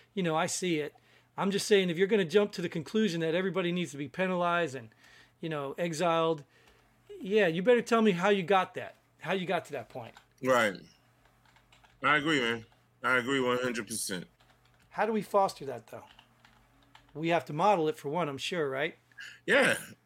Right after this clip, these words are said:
Speaker 2: I mean, it's, what was it, one of the great artists, uh, N D R E said,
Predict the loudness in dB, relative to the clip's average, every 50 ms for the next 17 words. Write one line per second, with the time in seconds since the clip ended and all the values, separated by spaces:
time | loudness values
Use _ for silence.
0 | _ -2 2 4 4 6 6 4 4 2 0 0 0 0 0 -4 -8 -12 -16 _
1 | -20 -20 -20 -20 -20 _ _ _ _ _ _ _ _ -20 -20 -20 _ _ _ _
2 | -20 -20 _ -12 -8 -6 -4 -4 -4 -4 -4 -4 -4 -2 -2 0 0 0 -2 -2
3 | -2 0 0 0 0 2 2 2 2 2 0 0 -2 -6 -8 -6 -4 -2 0 0
4 | 0 0 0 -2 0 2 4 4 4 4 4 4 2 0 0 -2 -2 0 0 -2
5 | -4